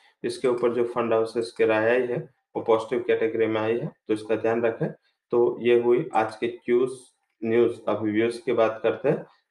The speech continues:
न्यूज़ में, views में आज हमारा रिकमेंडेशन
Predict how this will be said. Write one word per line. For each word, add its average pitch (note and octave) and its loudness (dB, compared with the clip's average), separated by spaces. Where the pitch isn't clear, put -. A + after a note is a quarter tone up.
न्यूज़ A#2+ 0
में, B2 -8
views A#2+ 2
में A#2+ 0
आज G#2+ 2
हमारा A#2+ 4
रिकमेंडेशन A#2 -2